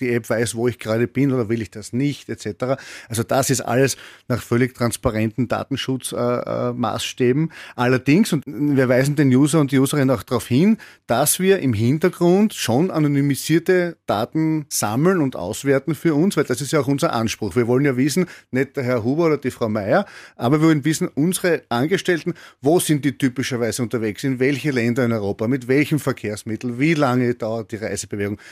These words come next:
wie lange dauert der Arbeitstag, ist es ein Trend, dass man sagt, ja, jetzt beiß ich drei Tage eine,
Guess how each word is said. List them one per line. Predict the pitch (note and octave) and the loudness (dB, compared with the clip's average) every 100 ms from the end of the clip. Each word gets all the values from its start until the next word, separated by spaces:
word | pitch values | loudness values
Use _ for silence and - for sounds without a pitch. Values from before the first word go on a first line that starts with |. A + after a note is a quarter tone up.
| - | -16
wie | A#2+ C3 E3 | 0 2 4
lange | D3+ C3+ C3 | 4 2 2
dauert | A#2 G#2+ A2 | 0 0 -2
der | A#2+ | -6
Arbeitstag, | G2+ A2 - | -6 -6 -4
ist | - C#3+ | -2 -2
es | D#3+ | 0
ein | B2 B2 | 0 0
Trend, | A2 A#2+ D#3+ D#3 - - - - | -2 2 2 0 -4 -20 -20 -6
dass | B2 | -4
man | C#3 | -2
sagt, | A#2+ C3 A#2+ - | 0 0 -2 -2
ja, | A#2+ | -2
jetzt | B2+ - | -2 -2
beiß | A2+ A#2+ | -2 -2
ich | C#3+ | -2
drei | A#2+ A2+ | -4 -2
Tage | C#3 C3+ | 0 0
eine, | A#2 C#3+ D#3 | 2 2 0